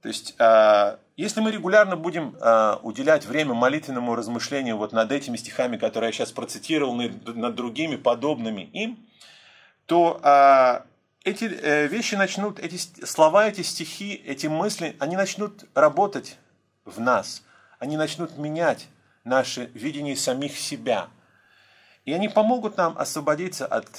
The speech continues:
всяких ложных представлений о себе и о Боге, и о нашем месте в Нём,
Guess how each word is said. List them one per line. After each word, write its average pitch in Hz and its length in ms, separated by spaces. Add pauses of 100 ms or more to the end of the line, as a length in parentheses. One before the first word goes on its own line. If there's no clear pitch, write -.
всяких - 480
ложных 120 680 (200)
представлений 104 720 (260)
о 104 100
себе 135 480 (360)
и 104 60
о 98 100
Боге, 139 380 (420)
и 123 60
о 135 80
нашем 151 360
месте 135 420 (100)
в 95 120
Нём, 101 320